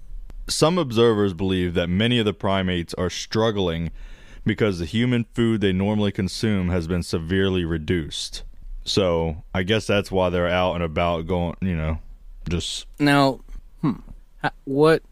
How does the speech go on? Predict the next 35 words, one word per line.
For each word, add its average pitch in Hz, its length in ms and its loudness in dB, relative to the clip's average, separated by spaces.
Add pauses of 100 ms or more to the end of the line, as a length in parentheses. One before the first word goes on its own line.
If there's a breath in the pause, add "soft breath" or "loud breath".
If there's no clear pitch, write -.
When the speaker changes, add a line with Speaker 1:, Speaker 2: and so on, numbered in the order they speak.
(200)
Speaker 2:
I 135 60 -2
guess 147 200 0
there's 127 180 0
just 117 180 -2
not 117 200 6
as 107 160 2
many 107 200 4
people 98 400 -2
out 101 140 0
and 90 100 -4
about 101 440 2
for 110 140 -4
them 101 440 -4 (140)
to 107 220 -4
drop 101 320 -2
scraps, - 720 0 (720)
per 110 160 0
se. 95 480 2 (640 soft breath)
So, - 140 0
and 110 200 8
then 107 200 6
there's 110 180 4
been 107 240 4
less 117 200 6
people 107 540 4 (540 soft breath)
overall 110 680 8
just, 110 260 0 (480)
just 135 260 8
out 123 140 10
and 113 80 4
about, 120 340 6
to, 110 180 2
like, 120 220 2 (480)
as 127 260 4
a, 113 280 4